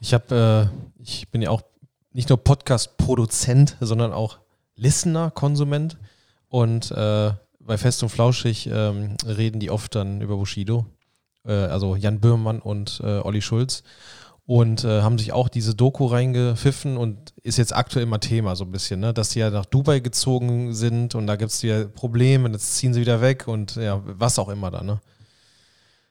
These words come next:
Ah, das ist schon, glaub ich, ein scheiß Leben, wenn du so flüchten musst und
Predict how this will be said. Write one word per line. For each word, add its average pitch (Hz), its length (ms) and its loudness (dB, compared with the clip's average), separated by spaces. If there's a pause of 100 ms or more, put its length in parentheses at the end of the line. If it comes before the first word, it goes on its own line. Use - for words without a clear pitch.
(260)
Ah, 123 300 4
das 117 140 2
ist 135 100 2
schon, 117 160 0
glaub 127 120 6
ich, 117 60 6
ein 120 100 4
scheiß 120 300 2
Leben, 120 200 4
wenn 113 60 4
du 113 60 4
so 113 100 4
flüchten 123 440 0
musst 117 380 0
und 113 440 -2